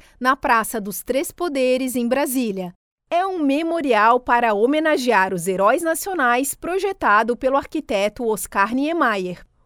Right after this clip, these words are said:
O livro reúne nomes como de Joaquim José da Silva Xavier, o Tiradentes, Zumbi e Dandara dos Palmares, Dom Pedro primeiro e Anita Garibaldi.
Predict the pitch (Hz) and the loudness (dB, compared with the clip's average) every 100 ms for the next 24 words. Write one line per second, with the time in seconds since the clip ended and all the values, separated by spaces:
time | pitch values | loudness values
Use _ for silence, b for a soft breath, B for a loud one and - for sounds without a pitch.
0 | _ 240 233 233 277 262 277 254 285 302 | _ -2 0 0 0 0 -2 0 0 0
1 | 294 247 254 277 285 - - 277 269 233 | 0 0 0 0 -2 -6 -6 -4 -2 -4
2 | 240 262 254 - - 349 349 311 240 240 | -4 0 0 -2 -6 -6 -4 -2 0 0
3 | 226 220 - 277 330 339 370 294 294 202 | 0 -4 -6 -6 -6 -4 -4 -2 -2 -2
4 | 226 b b 233 214 254 220 196 220 254 | -4 b b -12 -6 -4 -2 -4 -4 -6
5 | 269 - b b - 190 339 392 254 262 | -6 -10 b b -14 -4 -2 -2 -2 -4
6 | 240 254 285 370 339 240 240 233 214 - | -4 -6 -4 -2 2 4 4 2 -2 -4
7 | 277 302 254 220 240 247 - b b - | -2 -2 0 0 0 -4 -8 b b -6
8 | 208 339 403 302 302 330 349 330 254 254 | -2 -2 -2 -2 -2 -2 -2 0 2 0
9 | 302 - 269 294 269 226 226 247 247 285 | -2 -6 -4 -2 -2 -2 -4 -2 0 2
10 | 269 214 185 190 | 4 4 0 -4